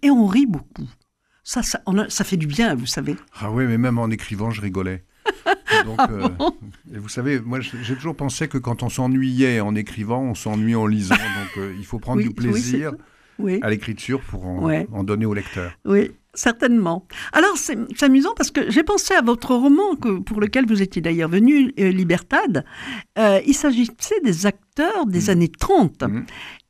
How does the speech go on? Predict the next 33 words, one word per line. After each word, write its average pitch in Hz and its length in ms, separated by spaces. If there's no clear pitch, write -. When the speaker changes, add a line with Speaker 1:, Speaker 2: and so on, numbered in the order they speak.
Speaker 1:
Et 262 200
on 269 180
y, 254 140
d'ailleurs, 190 400
on 165 100
y 170 100
trouvait 170 280
le 190 80
mauvais 151 240
caractère 170 640
d'André 156 380
Breton. 160 680
Aragon 180 520
était 185 240
considéré 185 680
comme 175 180
un 170 100
traître 185 420
par - 200
certains 170 520
de 165 80
ses 151 220
pairs. 180 680
Et 170 80
puis, - 200
il 156 40
y 175 60
avait 175 440
également, 170 560
euh, 151 520
c'était 190 340
Lilia 185 420
et 180 220